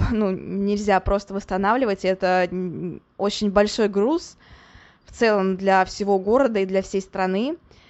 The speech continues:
поэтому, естественно, отстроили новую школу, и каждый класс назвали в честь, э,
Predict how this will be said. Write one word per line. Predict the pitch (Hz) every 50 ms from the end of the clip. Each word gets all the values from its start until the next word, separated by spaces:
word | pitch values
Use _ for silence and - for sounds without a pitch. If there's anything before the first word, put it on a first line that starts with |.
| - - - -
поэтому, | 196 208 214 214 - 220 226
естественно, | - 226 226 - 214
отстроили | 208 - 220 214 220 220 208
новую | 208 214 214 202 202 202
школу, | 196 - - - 240 285 302 285 285
и | 233 - 226 214
каждый | - - 214 226 233 202 190 202 202 196 196 190 190
класс | 190 - 196 196 196 220 269 277 - -
назвали | 226 202 196 196 196 208 214 214 208
в | -
честь, | - - 208 202 208 202 - - - - -
э, | 196 185 185 180 180 180